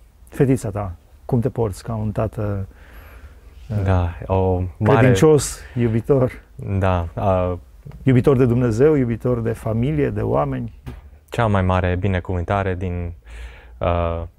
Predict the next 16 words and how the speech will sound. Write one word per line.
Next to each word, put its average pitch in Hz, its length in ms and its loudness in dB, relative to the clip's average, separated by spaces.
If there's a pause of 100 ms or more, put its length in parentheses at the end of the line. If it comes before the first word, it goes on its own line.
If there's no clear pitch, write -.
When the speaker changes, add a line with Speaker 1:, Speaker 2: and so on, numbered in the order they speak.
(120)
Speaker 2:
viețile 101 480 0
noastre 92 720 -2
este 92 300 -4
fetița 92 420 -4
noastră 87 420 -6
și 82 440 -6
Speaker 1:
Urmează 120 260 4
și 117 100 0
băiețelul. 110 460 0 (380)
Speaker 2:
Da. 87 300 -2 (440)
Și - 200 0
vrem, 143 420 4 (600)
vrem 147 240 4
să 143 100 2
fim 139 200 2
deschiși 110 480 -2